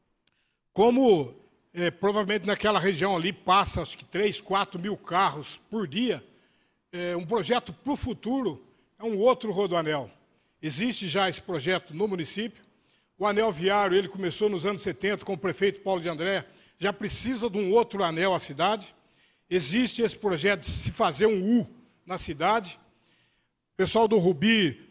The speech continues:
pessoal do Royal Palm, do Estância das Flores, São Lourenço, aeroporto, Degan, poderão ter acesso, por exemplo, à Vista Alegre por esse U,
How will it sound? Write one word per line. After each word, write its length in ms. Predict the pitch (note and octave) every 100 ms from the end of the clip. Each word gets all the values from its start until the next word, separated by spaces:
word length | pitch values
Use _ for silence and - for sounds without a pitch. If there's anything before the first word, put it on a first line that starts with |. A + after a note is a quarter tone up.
| -
pessoal 680 | F3 - G3 G#3+ F#3+ C#3 A#2 - C#3+
do 460 | E3 F3 D3+ C3+
Royal 400 | A#2 F#3+ F#3 F3+
Palm, 540 | - F#3 G#3+ G#3+ F3 D3+
do 200 | D#3+ C3 _ -
Estância 480 | - - G#3 F#3+
das 180 | E3+ -
Flores, 720 | - E3 G#3 G#3+ D#3 - - - _ _
São 300 | - G#3 G#3+
Lourenço, 600 | F#3+ D#3 G3+ G#3+ - D#3+
aeroporto, 720 | G3+ F#3 - F#3 A3 G#3+ E3
Degan, 520 | E3 E3+ C#3 A3 G3+ - - _ -
poderão 320 | F3 G3+ A3
ter 180 | G#3 G#3+
acesso, 600 | D#3 - G3 G#3 - -
por 140 | F#3
exemplo, 380 | D#3 G3+ - B2+ - _ _ _
à 80 | D#3+
Vista 340 | D3+ A3+ -
Alegre 320 | C4 G3+ A3 F#3+
por 140 | B3+ C4+
esse 200 | B3+ C4+
U, 220 | A3